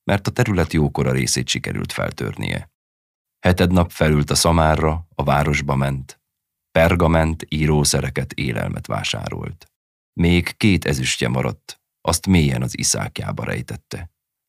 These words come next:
Este a tűzfénye mellett írni kezdte Jezsuha történetét. Jó termés ígérkezett, sok bárány született, az írással is szépen haladt. Hosszú idő óta először érzett nyugalmat.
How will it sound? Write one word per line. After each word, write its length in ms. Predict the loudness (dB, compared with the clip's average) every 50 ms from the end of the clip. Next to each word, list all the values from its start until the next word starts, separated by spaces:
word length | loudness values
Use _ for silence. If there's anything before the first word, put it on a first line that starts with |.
| _ _ _ _ _ _ _ _ _ _ _ _ _ _ _ _ _ _ _
Este 300 | 2 2 2 4 4 2
a 60 | 2
tűzfénye 560 | 4 4 4 4 2 0 0 2 2 2 2
mellett 400 | 2 2 0 0 0 -2 -4 -4
írni 340 | -4 -2 -2 -2 -4 -4 -4
kezdte 360 | -2 -4 -4 -4 -4 -2 0
Jezsuha 420 | 0 2 2 0 -2 -2 -4 -6
történetét. 1040 | -6 -6 -6 -6 -6 -6 -8 -8 -6 -6 -8 -10 -10 -12 -14 -14 -14 -16 -20 -20 -20 _ _ _ _ _ _ _ _ _ _ _ _ _ _ _ _ _ _ _
Jó 220 | 0 2 2 2
termés 440 | 2 2 0 2 2 2 0 0 2
ígérkezett, 840 | 2 0 0 0 0 -2 -4 -4 -6 -6 -6 -8 -10 -14 _ _ _
sok 260 | -6 -4 -2 -2 -2
bárány 360 | -2 -2 -2 -2 -2 -2 -2
született, 580 | -2 -2 -2 -2 -4 -6 -8 -10 -12 -10 -6 -4
az 100 | -2 0
írással 460 | 2 2 2 2 2 2 2 0 0
is 100 | -2 -2
szépen 380 | -2 -2 -2 -4 -6 -8 -10 -10
haladt. 500 | -8 -8 -10 -10 -12 -14 _ _ _ _ _ _ _ _ _ _ _ _ _ _ _ _ _ _ _ _
Hosszú 320 | -2 0 2 2 2 2
idő 180 | 2 4 4 4
óta 240 | 2 2 2 2 2
először 420 | 4 4 4 4 2 0 0 -2
érzett 360 | -2 -4 -4 -4 -4 -6 -6
nyugalmat. 760 | -6 -6 -6 -6 -8 -8 -8 -8 -8 -10 -12 -14 -18 -20 _